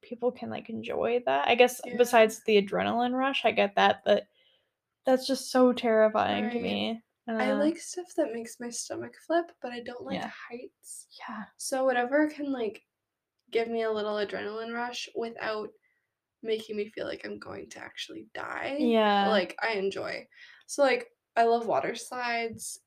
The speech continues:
Speaker 2: and
Speaker 1: Mm-hmm.
Speaker 2: there's this thing called the Music Express. Anyone listening has ever been on the Music Express, you know that it's an amazing ride.
Speaker 1: Uh-huh.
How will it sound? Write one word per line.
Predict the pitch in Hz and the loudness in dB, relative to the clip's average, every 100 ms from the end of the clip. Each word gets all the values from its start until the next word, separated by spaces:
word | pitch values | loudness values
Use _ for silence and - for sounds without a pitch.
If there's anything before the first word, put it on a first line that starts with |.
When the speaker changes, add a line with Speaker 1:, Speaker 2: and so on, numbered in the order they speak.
| - | -4
Speaker 2:
and | 240 | 0
Speaker 1:
Mm-hmm. | 220 220 | 2 2
Speaker 2:
there's | 226 226 | -2 -2
this | 247 | -6
thing | 269 269 | -6 -4
called | 294 311 | -2 0
the | |
Music | 262 226 220 - | 0 -2 -8 -12
Express. | 220 - - - - - - _ - - _ _ _ _ - | -16 -14 -12 -12 -10 -14 -16 _ -20 -20 _ _ _ _ -12
Anyone | 233 233 233 | -8 -4 -2
listening | 233 233 262 262 | -2 -2 -2 -2
has | 247 208 | 0 -2
ever | 208 | -2
been | 202 220 | -2 -4
on | 226 | -4
the | 220 | -6
Music | 226 220 220 | -8 -8 -10
Express, | 214 - - 262 330 - - | -10 -8 2 6 4 2 -6
you | 240 226 | -6 -2
know | 202 180 | 0 -2
that | - | -4
it's | 233 233 | -8 -6
an | 269 | -2
amazing | 302 285 262 254 269 262 254 240 240 233 | 2 2 2 2 4 4 2 0 0 2
ride. | 226 202 196 - - - | 4 4 0 -2 -4 0
Speaker 1:
Uh-huh. | 233 208 202 202 247 | 2 4 4 6 4